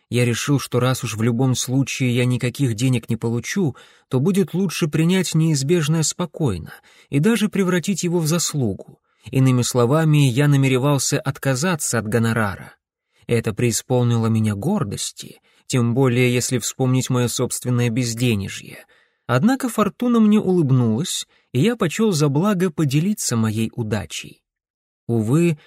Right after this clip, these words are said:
слова замерли у меня на языке, прежде чем я закончил фразу. Она устремила на меня взгляд, полный огненного презрения. "Ах да, ваша плата! Как я могла подумать, что вы про нее забудете?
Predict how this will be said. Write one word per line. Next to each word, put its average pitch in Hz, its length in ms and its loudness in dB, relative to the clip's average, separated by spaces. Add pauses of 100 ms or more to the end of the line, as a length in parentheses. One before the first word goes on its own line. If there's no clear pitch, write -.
(280)
слова 139 440 2
замерли 156 500 2
у 151 80 4
меня 147 280 4
на 147 200 4
языке, 131 480 0
прежде 120 420 0
чем 120 200 -2
я 120 100 0
закончил 120 520 -2
фразу. 117 600 -4 (440)
Она 127 280 2
устремила 139 560 2
на 131 80 4
меня 131 280 2
взгляд, 117 520 0
полный 147 520 4
огненного 143 580 2
презрения. 127 760 0 (640)
"Ах 147 300 2
да, 139 420 0
ваша 131 380 -2
плата! 147 640 0 (360)
Как 240 200 -2
я 214 100 4
могла 190 260 4
подумать, 208 460 2
что - 180 -2
вы 226 80 2
про 214 160 2
нее 185 240 4
забудете? 117 800 -2